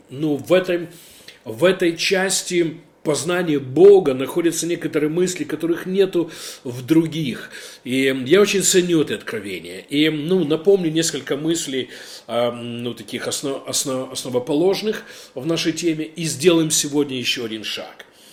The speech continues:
Часть людей знают Бога как Творца. И это, и это чудесно. Слава Господу. Бог многогранный. Эм, некоторые, как мне кажется, пошли глубже и дальше и познали Бога не только как Творца Всемогущего,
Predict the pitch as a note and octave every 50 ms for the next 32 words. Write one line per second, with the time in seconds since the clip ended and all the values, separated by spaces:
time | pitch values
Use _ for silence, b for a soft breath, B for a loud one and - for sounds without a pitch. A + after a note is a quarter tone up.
0 | B B B B B B B B - - - B3+ B3+ B3+ B3+ - - - F#3 F#3
1 | F#3 D#3+ E3+ A3+ A#3+ A3 D#3+ - - F3+ G#3 G3+ G3 F3 C#3 C3 C3+ D3+ F3+ F3+
2 | E3+ D#3+ D#3+ D#3 - D3 - - - A#2 B2+ B2+ A#2+ A2 - - - G2+ - -
3 | - - B B B B B B B B B C3+ D3+ F3 F3 F3+ F#3 E3 E3 E3+
4 | D#3+ D#3+ - E3+ F3+ F#3 G3 G3 - G#3+ F#3 F#3 G#3+ D#3+ - - - - - -
5 | _ - - - - D#3 E3+ F3 E3+ F3 F3+ E3+ E3 - - A2 - - - B
6 | B B B B B A#2 A#2 C#3 F#3+ G#3+ G#3 - E3+ E3+ F3+ F#3 F3+ F3 F3 E3
7 | D#3+ F3 F#3 F3+ E3 C#3 B2 G#2 F2+ - - - B B B B B B B B
8 | B - A#2 B2+ C3 C3+ C3+ C3+ C3+ C3+ C3+ C3+ C#3 C3 C3+ C#3+ D#3+ G#3 B3 B3
9 | - A#3 - - F3 D#3 C3+ - F3 - - D#3+ F3+ F#3+ G3 G#3 G#3+ G#3+ G#3+ -
10 | F3+ C#3+ C3 B2+ A#2 - - B2+ A2 - - D3+ C3+ - - - G3 G3 G3 C#3+
11 | B2+ D#3 F3+ G3+ A3 G3+ D#3+ D3 D3+ F3+ F3 F3+ F#3 E3+ D3+ E3+ G3 F#3+ F#3 E3
12 | - - - - A#2 G#2 B B B B B B B B C#3+ C#3+ C#3 - D#3+ B2+
13 | C#3+ E3+ F#3 F#3 F#3 F3+ D#3 D3 D3 E3+ F3+ F3+ E3 D#3+ D#3 D3 C#3+ - F#3 F#3+
14 | F3+ F3 - - - D#3+ - - - C3+ C#3 C3+ A#2+ - - G3 F#3+ F#3+ F#3 E3
15 | - - - C#3+ C3+ D3 D3 D3+ F#3+ G3+ F#3+ - - - D#3 C3+ C3+ A#2+ A2